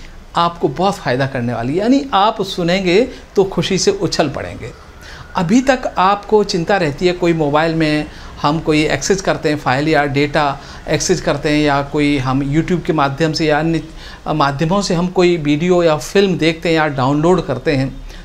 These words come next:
तो चिंता रहती है हमें डेटा की। और फ़ाइव जी में डेटा ऐसे सेकंडों, मिनटों में उड़ जाता है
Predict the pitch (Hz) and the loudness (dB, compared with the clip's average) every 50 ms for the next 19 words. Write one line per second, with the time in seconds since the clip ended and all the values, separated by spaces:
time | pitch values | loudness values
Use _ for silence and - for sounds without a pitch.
0 | - - 190 185 175 165 160 165 185 165 160 147 135 185 156 143 156 156 131 120 | 0 0 0 2 2 0 0 2 2 0 0 -2 -2 -2 -2 0 0 0 0 0
1 | 110 110 - 101 - - - - - - - - - - - - - - - - | -2 -2 -4 -6 -8 -8 -12 -14 -16 -16 -18 -18 -16 -16 -16 -16 -16 -16 -16 -10
2 | - - 175 165 165 160 160 - - - 175 165 190 185 156 180 220 220 214 202 | -2 0 2 4 4 4 2 2 2 0 2 2 2 2 2 2 2 2 2 2
3 | 165 175 190 196 190 220 196 180 175 170 - - 208 202 - - - 170 160 - | 2 2 2 2 2 2 2 2 2 0 2 2 2 2 2 0 -2 -2 0 0
4 | 185 185 190 190 185 165 151 151 160 - 190 185 185 185 165 165 170 165 147 135 | 0 2 2 2 2 2 0 0 0 2 2 2 2 4 4 4 4 4 2 0
5 | 135 170 156 151 185 226 269 - | 0 0 0 0 0 -2 -4 -6